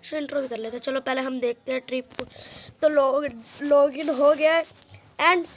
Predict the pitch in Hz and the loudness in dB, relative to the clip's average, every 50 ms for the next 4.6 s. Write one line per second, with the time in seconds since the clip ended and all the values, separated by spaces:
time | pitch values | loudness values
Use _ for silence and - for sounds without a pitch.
0 | - - - 320 330 339 359 359 349 - - 349 339 330 - - - 392 381 320 | -10 0 2 2 2 4 2 -2 -2 0 0 0 0 0 -2 -4 -2 -2 0 0
1 | 294 311 302 - - 320 294 285 302 294 - 302 285 285 285 285 285 302 285 - | 0 0 -2 -2 -4 -4 -4 -4 -4 -6 -6 -6 -6 -6 -8 -8 -10 -12 -12 -12
2 | - 294 277 254 - - - - - 269 285 269 277 269 240 240 262 262 - - | -12 -14 -14 -14 -16 -20 -14 -6 -2 -2 -2 0 0 -2 -2 -2 -4 -6 -6 -6
3 | 285 277 - 320 311 247 302 262 262 254 254 277 269 269 294 277 277 285 269 269 | -6 -4 -4 -2 -2 0 2 2 2 2 0 -2 -4 -4 -6 -4 -4 -6 -8 -8
4 | - _ - 311 285 277 269 285 294 330 359 392 | -12 _ -14 -12 -12 -12 -14 -16 -16 -14 -14 -14